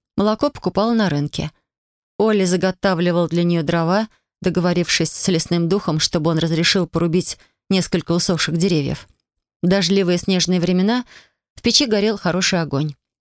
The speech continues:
Хозяйка каждый день ставила у печки две кружки с подслащенным молоком для своих домовых. Домовые очень любили сидеть ночью на печи, пить молоко, глядеть на огонь и разговаривать об ушедшем дне.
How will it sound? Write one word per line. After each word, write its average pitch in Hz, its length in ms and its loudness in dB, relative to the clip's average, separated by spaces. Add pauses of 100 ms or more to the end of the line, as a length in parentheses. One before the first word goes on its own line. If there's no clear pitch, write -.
(260)
Хозяйка 185 840 0
каждый 175 360 0
день 170 200 2
ставила 156 460 0
у - 20 -4
печки - 340 0
две 151 180 0
кружки - 520 -2 (140)
с - 120 -4
подслащенным 156 640 0
молоком 165 460 -2 (320)
для 208 100 0
своих 190 280 0
домовых. 185 500 0 (460)
Домовые 170 400 2
очень 165 280 2
любили 156 280 2
сидеть 156 360 0
ночью 151 300 0
на 147 80 0
печи, 180 400 0 (240)
пить - 200 0
молоко, 165 560 0 (260)
глядеть 170 360 2
на 147 160 0
огонь 180 320 -2 (400)
и 226 80 2
разговаривать 180 680 0
об 135 120 0
ушедшем 139 440 0
дне. 143 360 -2